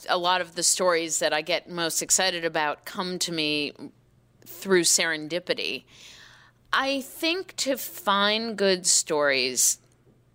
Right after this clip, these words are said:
one is to keep an incredibly open mind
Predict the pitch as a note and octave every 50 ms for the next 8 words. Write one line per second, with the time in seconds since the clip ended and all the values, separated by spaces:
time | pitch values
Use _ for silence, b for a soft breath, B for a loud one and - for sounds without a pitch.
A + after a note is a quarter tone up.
0 | _ _ - F#3+ F#3+ F#3 G#3+ A3 A3 A3+ A3 A3 G#3+ - - D3 F#3+ F3+ E3+ E3+
1 | E3 D#3 D3+ - - - - - _ _ _ _ _ _ - - G3+ F#3+ - -
2 | - - G#3+ G#3 G#3 - - - F#3+ F3+ E3+ E3+ - - - F#3+ F#3 F#3 F#3 F#3
3 | F3 - - - F3 E3 - F3+ E3 E3 E3 D#3+ D3+ D3+ D3+ D3+ D3+ D3+ D3 D3+
4 | D3+ D3+ D3+